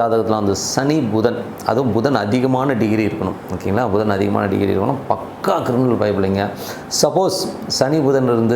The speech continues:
சனி அதிகமான டிகிரி இருந்தா நீங்க ஏமாந்துடுவீங்க. நீங்க ஏமாத்து பைபிள் ஆயிடுவீங்க. அதனால வந்து ஒரு சனி அதிகமான டிகிரியா இருந்தா எந்த டெசிஷனும் நீங்க எடுக்காம இருக்கிறது ரொம்ப, ரொம்ப நல்லதுங்க.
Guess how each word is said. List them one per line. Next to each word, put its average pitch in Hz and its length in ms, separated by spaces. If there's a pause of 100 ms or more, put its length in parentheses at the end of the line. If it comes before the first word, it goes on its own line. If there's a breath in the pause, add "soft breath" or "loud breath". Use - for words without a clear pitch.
(160)
சனி 143 520
அதிகமான 120 420
டிகிரி 107 260
இருந்தா 104 300 (480 loud breath)
நீங்க 117 180
ஏமாந்துடுவீங்க. 104 800
நீங்க 131 140 (120)
ஏமாத்து 127 340
பைபிள் 104 360
ஆயிடுவீங்க. 113 360
அதனால 117 340
வந்து 127 400 (280 loud breath)
ஒரு 117 140
சனி 139 300
அதிகமான 135 360
டிகிரியா 123 340
இருந்தா 117 180 (180)
எந்த 120 220
டெசிஷனும் 131 640
நீங்க 104 160
எடுக்காம 113 460
இருக்கிறது 117 300
ரொம்ப, 95 240
ரொம்ப 101 260
நல்லதுங்க. 98 420